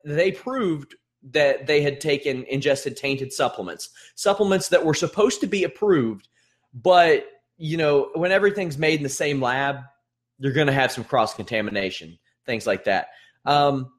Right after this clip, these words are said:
I'm not saying that's the case. It could be the case. Um, W W E should probably hope that's the case. Now, W W E could do a couple of things, and we'll, we'll get it, we'll get into that in a second. But that's not out of the, the realm of possibility. Yoel Romero is a guy that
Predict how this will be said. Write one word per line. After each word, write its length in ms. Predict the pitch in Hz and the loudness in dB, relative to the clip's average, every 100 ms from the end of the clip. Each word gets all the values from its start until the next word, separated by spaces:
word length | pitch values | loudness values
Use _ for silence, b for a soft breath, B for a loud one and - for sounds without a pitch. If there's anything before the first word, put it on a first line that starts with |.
| _ _ _ _ _ _ _ _ _ | _ _ _ _ _ _ _ _ _
I'm 120 | 175 | 4
not 160 | 190 175 | 4 4
saying 240 | 185 170 | 2 4
that's 180 | 151 143 | 2 0
the 80 | 135 | -2
case. 560 | 151 131 98 - - _ _ _ _ | 2 2 0 -8 -16 _ _ _ _
It 160 | 135 135 | -2 0
could 220 | - 226 | 0 0
be 100 | 170 | 0
the 100 | 120 | -2
case. 560 | - 98 73 - - _ _ _ _ _ _ _ _ - | -4 -6 -6 -10 -18 _ _ _ _ _ _ _ _ -2
Um, 500 | 135 135 131 120 120 _ _ _ _ _ _ _ _ _ _ _ _ _ - | 2 2 0 -4 -10 _ _ _ _ _ _ _ _ _ _ _ _ _ 0
W 260 | 151 170 | 2 4
W 140 | 156 156 | 4 2
E 40 | |
should 140 | 151 - | 2 -2
probably 280 | 160 131 | -2 -2
hope 220 | 123 143 143 | 0 0 0
that's 200 | 151 - | -2 -2
the 80 | |
case. 520 | 147 175 160 160 - - | -8 -2 -2 -4 -10 -4
Now, 160 | 151 | -2
W 240 | 135 170 170 | 2 2 2
W 160 | 160 | 2
E 40 | 156 | 0
could 280 | 160 143 | -2 -6
do 180 | 127 139 | 0 0
a 60 | 135 | 2
couple 280 | 143 - 120 | -2 -4 -6
of 80 | |
things, 260 | 117 117 113 | -4 -6 -4
and 120 | 113 | -4
we'll, 160 | 110 107 | -4 -4
we'll 160 | 107 | -4
get 180 | 98 110 | -2 -2
it, 120 | 104 | -2
we'll 120 | 107 104 | -6 -6
get 120 | 107 | -6
into 140 | 98 | -4
that 220 | 92 92 76 | -2 -4 -4
in 60 | |
a 20 | |
second. 400 | 92 - 98 - - _ _ _ _ _ _ _ | -8 -4 -4 -6 -18 _ _ _ _ _ _ _
But 80 | - | 0
that's 220 | 170 240 | 2 4
not 180 | - 247 | 4 4
out 160 | 202 214 | 6 4
of 60 | |
the, 180 | 156 151 | 4 4
the 100 | 131 | 2
realm 300 | 143 165 175 | 2 4 4
of 140 | 156 - | 0 0
possibility. 680 | 147 147 113 151 135 95 | 0 0 -2 0 0 -2
Yoel 300 | 107 202 226 | -2 0 0
Romero 480 | 160 139 170 180 131 | 0 0 0 2 2
is 140 | 127 123 | 0 -2
a 20 | |
guy 380 | 113 127 127 127 | 0 0 0 0
that 180 | 117 | -4